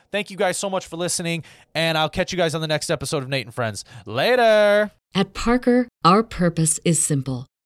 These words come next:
Speaker 2: We want to make the world a better place by working more efficiently, by using more sustainable practices,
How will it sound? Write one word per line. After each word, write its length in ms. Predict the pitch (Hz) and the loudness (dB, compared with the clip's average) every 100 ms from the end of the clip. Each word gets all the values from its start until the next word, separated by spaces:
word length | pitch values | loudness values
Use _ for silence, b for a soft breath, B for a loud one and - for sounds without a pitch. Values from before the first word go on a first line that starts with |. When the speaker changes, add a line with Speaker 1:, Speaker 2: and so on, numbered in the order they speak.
| _ | _
Speaker 2:
We 160 | 185 240 | 4 6
want 200 | 302 294 | 6 4
to 60 | |
make 220 | 254 208 - | 6 4 2
the 100 | 180 | 0
world 380 | 165 185 190 - | 2 2 0 -2
a 60 | |
better 340 | 156 156 143 147 | -2 0 0 -2
place 680 | - - 202 - - - - _ _ | -4 -6 -6 -6 -6 -8 -8 _ _
by 240 | 185 185 196 | 0 2 4
working 440 | 190 240 214 156 | 4 0 2 4
more 160 | 151 165 | 4 4
efficiently, 720 | 165 208 190 - 127 120 - _ _ - | 2 2 0 0 -6 -10 -14 _ _ -6
by 180 | 175 190 | 2 4
using 520 | 180 196 285 - 143 | 4 4 2 2 2
more 160 | 143 151 | 2 0
sustainable 680 | - 147 - 214 185 131 123 | 0 -2 0 0 0 -2 -6
practices, 840 | - 180 190 135 - 98 - | -4 -4 -4 -6 -6 -6 -8